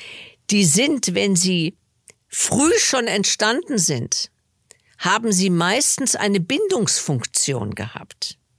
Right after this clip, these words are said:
Sie haben versucht, die Beziehung zu erhalten.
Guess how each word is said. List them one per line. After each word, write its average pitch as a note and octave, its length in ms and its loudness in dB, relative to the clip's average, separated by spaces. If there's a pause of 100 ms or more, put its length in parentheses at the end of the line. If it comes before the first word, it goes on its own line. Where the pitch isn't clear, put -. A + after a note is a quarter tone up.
(1300)
Sie F#3 260 2
haben A3+ 520 0 (680)
versucht, G3+ 1000 2
die G3+ 80 0
Beziehung B3 800 0
zu - 200 0
erhalten. D3 760 -2